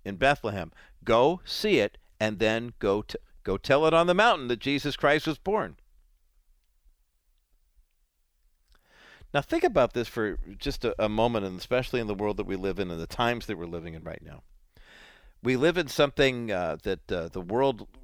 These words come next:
often refers to as the cancel culture, right? Uh, my buddy, uh, colleague, uh, Joe Dallas has written a book that's become very popular. Uh, J-, Joe's done ministry for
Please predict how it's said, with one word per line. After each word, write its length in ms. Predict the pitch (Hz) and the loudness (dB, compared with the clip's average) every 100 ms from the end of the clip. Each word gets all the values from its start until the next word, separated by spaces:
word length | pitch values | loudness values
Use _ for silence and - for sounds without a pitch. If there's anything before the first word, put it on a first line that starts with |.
| - | -6
often 320 | - 123 135 | 0 2 2
refers 400 | 110 104 120 113 - | -2 -2 -2 -2 -2
to 180 | 113 | -2
as 120 | 101 - | -2 -4
the 140 | 98 | -8
cancel 680 | - 131 120 110 113 82 - _ | -4 0 0 -2 -6 -6 -8 _
culture, 440 | - 98 82 - - _ _ _ _ _ - | -4 -4 -4 -12 -16 _ _ _ _ _ -16
right? 180 | 98 - _ - _ _ - | -16 -16 _ -20 _ _ -8
Uh, 160 | 90 | -6
my 120 | 92 | -4
buddy, 480 | 92 104 104 101 101 | -2 2 2 0 -2
uh, 100 | 92 | -4
colleague, 520 | - 107 104 92 78 | 0 0 0 -2 -6
uh, 200 | 95 87 82 | -4 -4 -6
Joe 240 | - 101 | -4 -4
Dallas 460 | 95 110 110 107 85 | -2 2 2 2 -4
has 140 | 90 | -8
written 180 | 101 80 | -10 -10
a 40 | 80 | -6
book 260 | 113 107 | -2 -2
that's 160 | - - | -6 -12
become 320 | 92 104 92 | -10 -8 -6
very 180 | 104 107 | -2 -4
popular. 600 | - 120 120 90 71 - _ _ - - _ - | 2 2 2 -2 -8 -14 _ _ -20 -20 _ -8
Uh, 220 | - 85 85 - | -2 -2 -4 -6
J-, 160 | 113 | -8
Joe's 280 | - 120 113 | -2 -2 0
done 240 | 110 95 | -2 -2
ministry 420 | 98 110 107 104 95 | -4 -6 -6 -6 -6
for 280 | - 90 | -6 -6